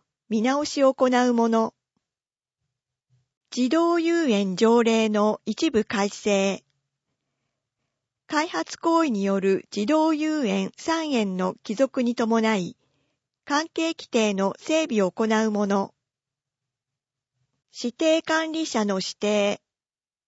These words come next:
新たに帰属する児童遊園三園について、指定管理者の指定を行うもの。工事請負契約の変更。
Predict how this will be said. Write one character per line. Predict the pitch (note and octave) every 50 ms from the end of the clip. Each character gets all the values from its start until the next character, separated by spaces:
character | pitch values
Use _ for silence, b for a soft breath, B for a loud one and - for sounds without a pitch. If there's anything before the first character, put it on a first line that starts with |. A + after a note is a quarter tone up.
| _ _ _ _ _ _ _ _ _ _ _ _ _ _ _ _ _ _
新 | - A#3+ D4 E4 E4+ E4
た | - C4
に | A3+ G#3 G3 -
帰 | - G3
属 | - A#3+ A#3 - - -
す | - - G#3+ A3+
る | G3 A3 A3 G#3 - -
児 | - G3 G3+
童 | A#3+ D#4 D4+ D#4 D#4
遊 | D4+ D4+ D4+ D4+ C#4
園 | G3 F#3+ F#3+ F#3
三 | F#3 - D4+ D#4 D#4+ D#4 D#4+
園 | C#4+ A#3+ G3+
に | F#3+ F#3+ -
つ | - - B3+
い | A3+
て、 | - _ - F#3+ F#3 F#3 G#3+ _ _ _ _ _ _ _ _ _ _ _ _ _
指 | - - -
定 | - D#4+ D#4+ D#4 D#4
管 | - D#4 D#4 D#4 D#4
理 | D#4 D4+
者 | - - A#3 A#3
の | G3+ F#3+
指 | G#3+ - -
定 | - C#4+ C#4+ C#4
を | C4+ C4+
行 | - B3+
う | B3 A#3+ A3+ A3 A3 G#3+
も | G#3 G#3 G#3
の。 | G3+ G3 G3 - - _ _ _ _ _ _ _ _ _ _ _ _ _ _ _ _ _ _ _ _ _ _ _ _ _ _ _ _ _ _ _ _ _ _ _
工 | - E4+ E4+ E4+ E4
事 | D#4+ - G#3 G3+ F#3+
請 | F#3 - - C#4 D4 C#4+
負 | C#4 C#4 C#4+
契 | C4+ - - D4 C#4+ D4 C#4+
約 | B3 G#3 - - G#3
の | F#3 F3
変 | G3 - G#3+ G#3 A3+ A3+
更。 | - - G#3+ G#3 G3+ G3+ G3+ G3 F#3+ - -